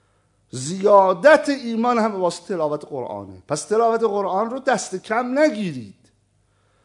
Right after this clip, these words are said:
با فارسی خوندنش به هیچ جا نمیرسی، اما متن خود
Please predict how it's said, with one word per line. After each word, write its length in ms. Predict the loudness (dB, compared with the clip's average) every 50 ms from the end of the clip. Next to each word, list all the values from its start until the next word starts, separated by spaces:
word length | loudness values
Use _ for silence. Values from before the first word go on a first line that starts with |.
| _ _ _ _ _ _
با 180 | 2 4 4 4
فارسی 680 | 2 -2 -4 2 4 6 6 4 4 -2 -10 -14 -14 -14
خوندنش 600 | -10 -8 -8 -6 -4 -2 0 2 2 0 0 -4
به 240 | -10 -4 2 4 6
هیچ 380 | 6 6 2 0 -2 -6 -4
جا 180 | 0 0 2 2
نمیرسی، 760 | 2 0 0 -2 -2 -4 -4 -6 -8 -10 -12 -12 -14 -14 -18 _ _ _ _ _ _ _ _ _ _ _ _ _ _ _ _ _ _ _ _ 4
اما 920 | 8 10 10 10 8 6 4 0 -2 0 4 6 8 10 10 10 8 6 4
متن 720 | 2 2 2 2 2 -2 -6 -8 -8 -6 -6 -4 -2 -2 -4
خود 400 | -4 -6 -2 2 4 4 4